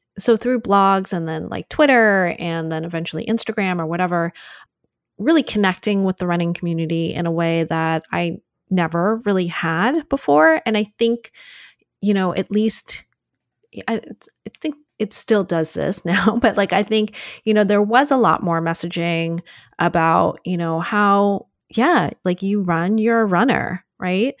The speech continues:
You don't need to run a specific pace or a specific race or any of that. Like,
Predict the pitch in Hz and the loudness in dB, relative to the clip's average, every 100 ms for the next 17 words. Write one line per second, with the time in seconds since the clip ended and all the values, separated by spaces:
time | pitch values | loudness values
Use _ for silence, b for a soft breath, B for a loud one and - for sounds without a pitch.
0 | B B B 190 190 - 214 226 - 220 | B B B -4 -2 0 2 2 0 0
1 | 214 180 180 180 180 - 190 - 190 - | 0 2 0 0 -2 -4 -6 -6 -6 -8
2 | 185 - - 330 - - - 185 - - | -10 -4 2 2 2 -6 -6 -6 -4 -6
3 | - 170 - - - 175 - - 170 - | -6 -8 -10 -14 -10 -8 -6 -4 -6 -8
4 | - 196 277 320 294 294 - - 185 - | -18 -2 2 6 4 2 -6 0 0 0
5 | 254 277 220 185 165 180 - 180 | 0 2 2 4 4 4 0 -4